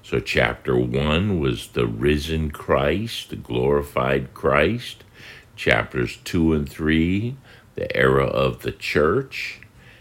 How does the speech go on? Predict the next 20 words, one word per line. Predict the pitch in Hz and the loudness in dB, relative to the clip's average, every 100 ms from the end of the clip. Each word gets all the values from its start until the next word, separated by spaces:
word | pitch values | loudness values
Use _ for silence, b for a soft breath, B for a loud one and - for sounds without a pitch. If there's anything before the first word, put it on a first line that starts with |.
| B - | B -10
And | 57 | -8
chapter | - - 60 - - | -2 0 0 -2 -4
four | - - 90 85 85 | -4 0 2 4 4
and | 78 | 2
verse | 71 73 71 - | 2 2 2 -4
one | 73 82 82 87 87 | 0 2 2 2 0
is | - 78 69 - | 0 -2 -2 -4
the | 71 69 | -4 -4
hereafter | - - 76 69 69 - 76 - - 57 - - | -6 0 4 6 4 2 -6 -8 -2 -2 -2 -2
of | 64 60 58 - B B B B | 0 0 -2 -8 B B B B
Revelation | 69 67 64 64 64 64 - 69 65 | 0 0 0 0 0 -2 -6 -6 -6
chapter | - 60 58 - 64 | -2 -2 -2 -2 -2
one | 62 60 64 64 64 - | -2 0 0 -2 -4 -6
and | 65 64 | -4 -4
verse | 64 64 60 - | -2 -2 -2 -4
nineteen. | 67 62 64 60 - - 64 55 50 50 85 - B B B B - | -2 0 0 -4 -8 -6 -4 -4 -8 -10 -14 -18 B B B B -6
And | 60 60 | -4 -2
John | 65 65 67 69 | 2 2 2 0
is | 65 | -2
instructed, | 65 65 - - 64 - 64 57 | -2 -4 -2 0 0 -2 -8 -8